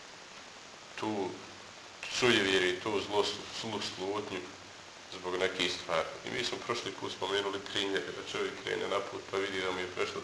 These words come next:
crna mačka preko puta, pa odustane od puta, jel tako? <coughs> Ili nastavi putem, al je već izgubio volju i ispunjen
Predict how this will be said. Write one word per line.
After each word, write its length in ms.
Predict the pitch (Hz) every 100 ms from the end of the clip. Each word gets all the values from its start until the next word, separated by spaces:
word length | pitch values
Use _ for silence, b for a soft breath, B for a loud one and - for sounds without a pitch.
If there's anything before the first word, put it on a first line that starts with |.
| -
crna 200 | 98 90
mačka 240 | 101 - -
preko 220 | 95 90 92 -
puta, 240 | 90 92 90 - B B B -
pa 60 |
odustane 500 | 95 90 90 - 80
od 120 | 80 -
puta, 280 | 82 - 85
jel 80 | 82
tako? 220 | 92 - - - - B B B B B B B B B B - - - -
<coughs> 1500 | - - - - 523 - - - - - - - - -
Ili 180 | 131 107
nastavi 440 | 117 131 - 117 104 -
putem, 340 | 120 131 117 107
al 200 | 117 - - - - - - - - - - - - - - -
je 160 | 101 104
već 240 | 120 -
izgubio 460 | 101 117 104 101 95 104
volju 180 | 110 95 - - - - - -
i 100 | 104
ispunjen 400 | 104 - 101 92